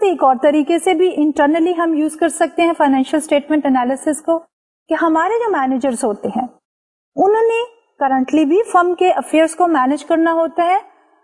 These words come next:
और उसके साथ-साथ future के लिए भी planning करनी होती है।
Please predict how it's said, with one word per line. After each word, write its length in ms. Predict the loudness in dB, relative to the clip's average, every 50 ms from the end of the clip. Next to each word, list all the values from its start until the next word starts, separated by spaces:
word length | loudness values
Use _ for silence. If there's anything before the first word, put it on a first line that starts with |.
| _ _ -4
और 60 | -4 -2
उसके 200 | 0 0 0 2
साथ-साथ 500 | 2 2 2 2 2 0 0 0 0 -2 -6 -14 _ _ _ _ _ -4 0
future 300 | 2 2 2 2 0 0
के 200 | 2 2 2 2
लिए 240 | 2 2 0 0 0
भी 180 | 0 -2 -2
planning 460 | -2 -2 -2 -2 0 0 0 0 0
करनी 300 | 0 0 0 0 -2 -2
होती 340 | -2 -4 -4 -4 -4 -6 -6 -6
है। 160 | -8 -14 _